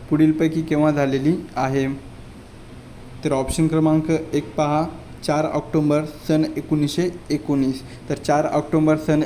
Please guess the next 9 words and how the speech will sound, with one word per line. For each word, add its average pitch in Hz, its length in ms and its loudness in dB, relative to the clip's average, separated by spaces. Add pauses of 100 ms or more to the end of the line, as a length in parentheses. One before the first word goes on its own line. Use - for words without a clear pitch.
एकोणीसशे 156 480 0
एकोणीस 156 560 0
या 151 100 4
दिवशी 151 420 2 (280)
रयत 147 340 4 (140)
शिक्षण 156 380 2
संस्थेची 151 500 0
स्थापना 151 400 0
केलेली 147 440 2